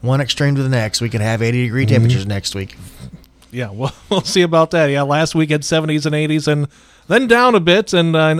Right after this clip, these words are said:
Speaker 2: I know myself, I finally turned on the heat and everything, and a lot of people are doing that right now, and, uh, kinda let's get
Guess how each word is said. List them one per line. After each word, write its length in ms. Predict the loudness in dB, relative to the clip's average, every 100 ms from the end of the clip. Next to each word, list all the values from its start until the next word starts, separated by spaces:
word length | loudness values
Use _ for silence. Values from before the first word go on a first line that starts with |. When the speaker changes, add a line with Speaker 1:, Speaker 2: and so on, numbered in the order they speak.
| -2
Speaker 2:
I 80 | 0
know 200 | 0 2
myself, 480 | 0 0 0 0
I 60 | -2
finally 380 | -2 -2 -2 -4
turned 260 | -4 -2
on 200 | -2 -2
the 80 | -4
heat 500 | -4 -4 -4 -6 -12 _ -20 -20 -4
and 80 | 0
everything, 360 | 0 0 -2
and 80 | -2
a 40 |
lot 200 | 0 0
of 60 | 0
people 220 | -4 0
are 100 | 0
doing 220 | 2 2 2
that 180 | 0
right 200 | 0 0
now, 360 | 0 -2 0 0
and, 200 | -2 -6 _ _ -12
uh, 140 | -8 -2
kinda 200 | 0 0
let's 160 | -2
get 180 | -4